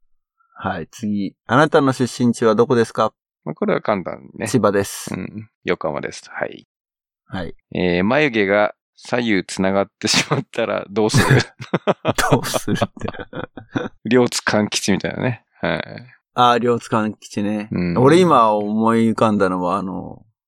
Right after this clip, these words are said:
Speaker 1: まあ、バスケのエヌビーエーの
Speaker 2: うん。
Speaker 1: アンソニー・デイビスっていう選手がいいんだけど。
Speaker 2: うん。
Speaker 1: <laughs> レイカーズで。その選手が思い浮かんだ。
Speaker 2: <laughs> どうする？うん。
Speaker 1: はい。えー、どんな人がタイプですか？
Speaker 2: うーん、なるほ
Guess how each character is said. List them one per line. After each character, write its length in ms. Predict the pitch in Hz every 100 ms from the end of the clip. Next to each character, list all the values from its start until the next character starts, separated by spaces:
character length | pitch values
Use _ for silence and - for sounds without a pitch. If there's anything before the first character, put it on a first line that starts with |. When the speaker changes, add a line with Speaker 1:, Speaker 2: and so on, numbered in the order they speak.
| -
Speaker 1:
ま 140 | 107
あ、 20 | 98
バ 200 | 127 135
ス 100 | -
ケ 120 | 107
の 260 | 87 - -
エ 100 | 107
ヌ 120 | 113
ビ 160 | 110 110
ー 40 |
エ 20 |
ー 40 | 95
の 220 | 78 -
Speaker 2:
う 60 | 113
ん。 420 | 107 92 87 107 _ _
Speaker 1:
ア 120 | 113
ン 40 | 120
ソ 140 | 131
ニ 160 | 117 110
ー・ 20 |
デ 140 | 117
イ 40 | 101
ビ 80 | 92
ス 120 | -
っ 20 |
て 100 | 90
い 40 |
う 20 | 92
選 220 | 98 90
手 140 | -
が 60 | 80
い 40 |
い 20 |
ん 40 | 78
だ 80 | -
け 80 |
ど。 180 | - - -
Speaker 2:
う 60 |
ん。 140 | 104 98 - - -
Speaker 1:
<laughs> 320 | 110 _ _
レ 160 | - 104
イ 60 | 90
カ 140 | 80
ー 40 |
ズ 140 | 80 71
で。 140 | - _ _ _ _ _ _ _ -
そ 160 | 110
の 60 | 107
選 140 | 104
手 100 | -
が 80 | 76
思 140 | 80
い 40 | -
浮 20 |
か 80 | -
ん 40 |
だ。 60 | - - - - -
Speaker 2:
<laughs> 540 | - - - 107 104
ど 120 | 101
う 40 | 120
す 180 | -
る？ 160 | 87 85 _ _ _ _ _ -
う 40 |
ん。 220 | 87 85 - _ _ _ _ _ -
Speaker 1:
は 160 | 107
い。 100 | 131 -
え 460 | 101 101 98 101
ー、 40 | 107
ど 140 | 160
ん 60 | 170
な 80 | 147
人 240 | - 127
が 100 | 110
タ 120 | 117
イ 80 | 107
プ 100 | 104
で 80 | 98
す 100 | -
か？ 180 | 120 - _ _ _ -
Speaker 2:
う 40 | 117
ー 20 |
ん、 720 | 120 113 110 104 185 90 160
な 200 | - 135
る 100 | -
ほ 140 | -